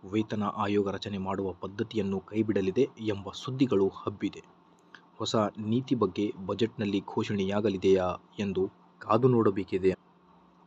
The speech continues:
ಹಾಗಾಗಿ ಸರ್ಕಾರಿ ನೌಕರರ ನಡೆ ಏನು ಅಂತ ನೋಡ್ತಾ ಬಂದ್ರೆ, ಎರಡು ಸಾವಿರದ ಇಪ್ಪತ್ತೈದರಲ್ಲಿ ಕೇಂದ್ರ ಸರ್ಕಾರ ಎಂಟನೇ ವೇತನ ಆಯೋಗ ರಚನೆ ಮಾಡಿದ್ದರೆ ದೇಶಾದ್ಯಂತ ಹೋರಾಟ ಆರಂಭಿಸಲಾಗುತ್ತದೆ ಎಂದು ಡಿಸೆಂಬರ್‌ನಲ್ಲಿ All India State Government Employees Federation ಹೇಳಿತ್ತು. ಈಗ ಬಜೆಟ್‌ನಲ್ಲಿ ಯಾವ ಘೋಷಣೆಯಾಗಲಿದೆ ಎಂದು ನೌಕರರು ಕಾಯುತ್ತಿದ್ದಾರೆ.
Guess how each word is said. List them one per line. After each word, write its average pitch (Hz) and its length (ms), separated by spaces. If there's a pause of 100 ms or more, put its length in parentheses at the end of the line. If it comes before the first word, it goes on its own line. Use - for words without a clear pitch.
(120)
ಹಾಗಾಗಿ 123 420 (140)
ಸರ್ಕಾರಿ 151 460
ನೌಕರರ 117 460
ನಡೆ 104 240
ಏನು 131 280
ಅಂತ 104 200
ನೋಡ್ತಾ 90 300
ಬಂದ್ರೆ, 90 260 (640)
ಎರಡು 113 120
ಸಾವಿರದ 151 160
ಇಪ್ಪತ್ತೈದರಲ್ಲಿ 156 680
ಕೇಂದ್ರ 123 280
ಸರ್ಕಾರ 95 440 (300)
ಎಂಟನೇ 117 320
ವೇತನ 104 300
ಆಯೋಗ 101 240
ರಚನೆ 98 260
ಮಾಡಿದ್ದರೆ 92 680
ದೇಶಾದ್ಯಂತ 104 500
ಹೋರಾಟ 107 420
ಆರಂಭಿಸಲಾಗುತ್ತದೆ 101 800
ಎಂದು 92 260
ಡಿಸೆಂಬರ್‌ನಲ್ಲಿ 98 640 (100)
All 107 140
India 104 260 (840)
State 123 220
Government 110 420
Employees 98 440
Federation 104 580
ಹೇಳಿತ್ತು. - 500
ಈಗ 101 200
ಬಜೆಟ್‌ನಲ್ಲಿ 101 640
ಯಾವ 101 220
ಘೋಷಣೆಯಾಗಲಿದೆ 98 720
ಎಂದು 90 300
ನೌಕರರು 90 580
ಕಾಯುತ್ತಿದ್ದಾರೆ. 98 600